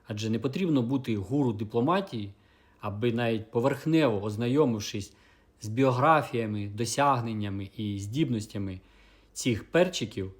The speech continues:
щоб зрозуміти, що вони просто не здатні вести такі перемовини. Повторюю, вони здатні на те, аби лише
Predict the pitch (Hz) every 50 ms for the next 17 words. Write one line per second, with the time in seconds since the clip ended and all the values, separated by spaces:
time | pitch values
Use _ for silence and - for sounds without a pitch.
0 | - _ _ _ _ _ _ - - 123 123 110 123 139 131 131 143 151 175 190
1 | 185 185 - 120 104 - - - - 117 113 110 110 107 107 104 104 104 101 98
2 | - - _ _ _ _ _ - 123 135 143 127 143 156 151 - - 123 120 135
3 | 139 120 120 165 160 156 135 - 107 101 95 107 101 - - - - 95 92 90
4 | - 113 104 - 110 104 - - 101 101 98 92 90 87 90 87 87 - _ _
5 | _ _ _ _ _ _ _ _ _ _ _ _ _ _ _ _ _ _ - 117
6 | - 147 127 113 98 92 90 92 - _ _ _ _ _ 127 139 156 147 127 135
7 | 151 139 127 131 131 117 110 117 110 - - 127 110 110 - 113 113 127 135 123
8 | 113 113 110 - - 131 123 113 104